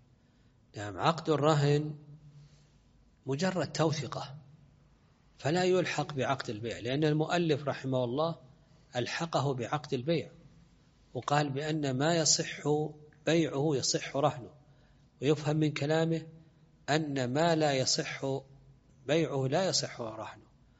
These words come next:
وهذا غير مسلم. فالذي يظهر والله أعلم أنه يتوسع في عقد ال-، الرهن، فيقال: "كل ما صح أن يتوثق،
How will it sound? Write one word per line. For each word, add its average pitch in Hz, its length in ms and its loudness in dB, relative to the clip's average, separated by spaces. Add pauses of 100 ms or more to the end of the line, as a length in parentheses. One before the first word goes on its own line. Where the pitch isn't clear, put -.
(360)
وهذا 185 240 -4
غير 214 200 -2
مسلم. 143 520 -4 (920)
فالذي 120 480 -2
يظهر 135 320 2
والله 123 440 0
أعلم 143 420 -2 (640)
أنه 143 560 0
يتوسع 131 880 -2 (760)
في 131 440 -2 (240)
عقد - 540 -4 (500)
ال-، 135 340 -8
الرهن، 127 420 0 (640)
فيقال: 156 720 2 (420)
"كل 220 300 2
ما 135 180 6
صح - 400 0 (880)
أن 151 140 4
يتوثق، 131 760 0